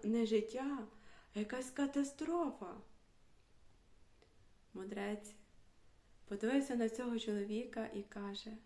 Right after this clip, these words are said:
"Слухай, забери ту козу з хати і поприбирайте гарно". Чоловік пішов додому, сказав дружині, що мудрець відповів забрати козу.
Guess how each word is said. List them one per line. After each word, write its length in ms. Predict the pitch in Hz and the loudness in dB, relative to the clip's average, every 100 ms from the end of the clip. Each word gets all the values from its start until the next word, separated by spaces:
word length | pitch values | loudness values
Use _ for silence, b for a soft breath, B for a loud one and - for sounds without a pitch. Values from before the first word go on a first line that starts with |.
| - - - - - - - - | -20 -20 -20 -20 -20 -20 -20 -20
"Слухай, 540 | - 208 202 196 196 208 - - - - - - - - - - - - | -10 -8 -6 -8 -10 -12 -16 -20 -20 -20 -20 -20 -20 -20 -20 -20 -20 -12
забери 440 | 226 285 330 320 - | 0 2 4 4 2
ту 120 | 202 | 0
козу 560 | - 196 - 240 254 - - - - - - - - | -4 -10 -6 -4 -4 -8 -16 -20 -20 -20 -20 -20 -20
з 80 | - | -16
хати 640 | - - 269 226 208 202 208 - - - - - - - - - - - | -6 -2 -2 -4 -4 -6 -10 -20 -20 -20 -20 -20 -20 -20 -20 -20 -20 -12
і 60 | |
поприбирайте 840 | - 233 202 190 185 208 220 208 196 | -2 0 0 -2 -2 -2 -2 -4 -6
гарно". 540 | 190 190 196 196 196 - - - - - - - - - - - - - - | -8 -10 -10 -10 -12 -16 -20 -20 -20 -20 -20 -20 -20 -20 -20 -20 -20 -20 -16
Чоловік 380 | - 202 220 233 | -4 0 0 -2
пішов 380 | 208 202 233 226 - | -4 -2 0 0 -2
додому, 680 | - 175 220 240 226 208 208 - - | -8 -4 0 0 2 0 -4 -8 -18
сказав 440 | - 202 202 226 226 | -6 -4 2 4 4
дружині, 680 | 214 208 220 240 240 220 | 2 2 2 2 4 4
що 560 | 208 - - 247 226 226 | 2 -2 -2 6 8 8
мудрець 480 | 220 214 233 247 - | 6 4 6 4 2
відповів 580 | 226 - 214 220 254 233 | -4 -2 -2 0 0 0
забрати 520 | 208 208 233 233 214 | -2 4 4 4 -2
козу. 560 | - 190 226 254 254 | -2 -2 -2 0 -4